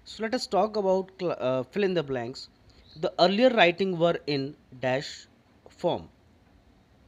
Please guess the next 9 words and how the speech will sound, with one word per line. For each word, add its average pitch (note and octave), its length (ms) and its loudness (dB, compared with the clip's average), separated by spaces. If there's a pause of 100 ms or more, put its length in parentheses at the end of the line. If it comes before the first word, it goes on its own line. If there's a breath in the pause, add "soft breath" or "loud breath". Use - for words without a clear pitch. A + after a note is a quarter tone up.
Egypt F3+ 320 -2
form. F#2 320 -14 (720 soft breath)
The A#2+ 340 -2 (140)
Sumerian G#3+ 580 2
writing D#3 400 2
is C#3+ 140 -6
called C#3+ 420 0 (540)
dash - 520 -4 (4000)
cuneiform. G3 580 -2